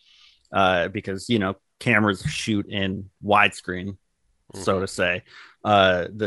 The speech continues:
Speaker 1: sensors are longer than they are tall. Um, so you turn the camera on its side, you can fill the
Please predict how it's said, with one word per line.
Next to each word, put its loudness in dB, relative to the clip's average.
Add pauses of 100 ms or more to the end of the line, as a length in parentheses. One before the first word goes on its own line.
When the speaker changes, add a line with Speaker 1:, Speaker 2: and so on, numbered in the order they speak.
(120)
Speaker 1:
sensors 0
are 4
longer 0
than -6
they -4
are -4
tall. 0 (680)
Um, 2 (220)
so -4
you 0
turn 2
the 0
camera 2
on -2
its -12
side, 6
you -6
can -8
fill 4
the -2